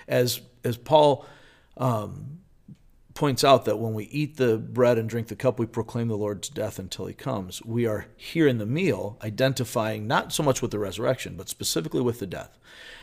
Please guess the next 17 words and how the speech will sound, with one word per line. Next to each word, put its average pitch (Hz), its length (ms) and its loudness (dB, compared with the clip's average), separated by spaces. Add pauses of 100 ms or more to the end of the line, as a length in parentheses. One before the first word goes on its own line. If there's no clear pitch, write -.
And 123 100 -2
we're 123 140 8
identifying 143 540 6
with 127 160 0
that 120 240 4
double 143 260 4
deliverance 127 520 2
from, 110 640 -4
from 107 520 -4 (540)
the 101 460 -6
punishment, 135 760 0 (260)
the 113 100 0
death 135 420 -2
that 123 200 0
comes 147 400 -4
with 107 140 -4
sin, 95 380 -8